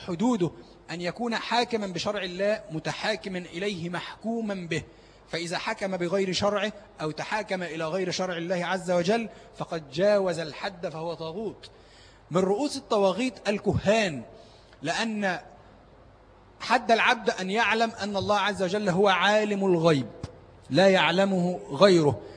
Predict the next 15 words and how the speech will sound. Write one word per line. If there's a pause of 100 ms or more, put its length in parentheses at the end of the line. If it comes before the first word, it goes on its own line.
(160)
فإذا (160)
جاوز
العبد
حده
وادعى
أنه
يملك
علم
الغيب (540)
فهو (840)
طاغوت
قد
جاوز
حد
العبودية.